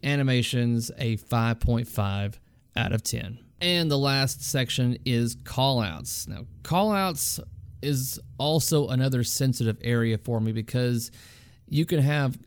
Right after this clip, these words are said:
certain call-outs that are played too often and then you get annoyed by hearing them and then the, the game becomes annoying. So, for instance, you know, like, "Shoot the pyramid up the middle,"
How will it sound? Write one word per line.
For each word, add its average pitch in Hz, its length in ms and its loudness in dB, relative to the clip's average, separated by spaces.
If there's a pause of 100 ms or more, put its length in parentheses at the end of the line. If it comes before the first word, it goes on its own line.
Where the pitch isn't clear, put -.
(120)
certain 180 420 0
call-outs 131 680 0
that 123 200 0
are 117 160 -4
played 143 480 0
too 127 260 2
often 117 600 0 (180)
and 120 320 2
then 117 180 2
you 113 120 2
get 113 160 2
annoyed 113 560 4
by 107 200 0
hearing 147 420 4
them 143 140 4
and 131 100 4
then 117 100 4
the, 117 260 0
the 120 80 -4
game 120 320 2
becomes 113 420 2
annoying. 113 560 6 (440)
So, 110 320 4
for 117 240 6
instance, 120 480 4
you 120 80 4
know, 113 380 4 (640)
like, 117 220 4
"Shoot 240 300 4
the 247 100 0
pyramid 220 460 6
up 208 180 2
the 247 100 4
middle," 233 420 4